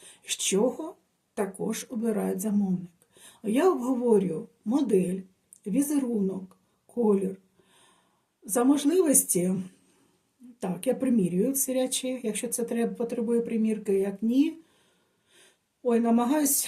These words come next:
е, десять разів передзвонити, щоб переміряти по готовому виробі. Якщо я в чомусь сумніваюся.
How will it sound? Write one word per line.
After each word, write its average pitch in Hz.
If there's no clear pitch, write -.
е, 226
десять 220
разів 214
передзвонити, 220
щоб 196
переміряти 214
по 190
готовому 202
виробі. 180
Якщо 202
я 254
в 233
чомусь 220
сумніваюся. 190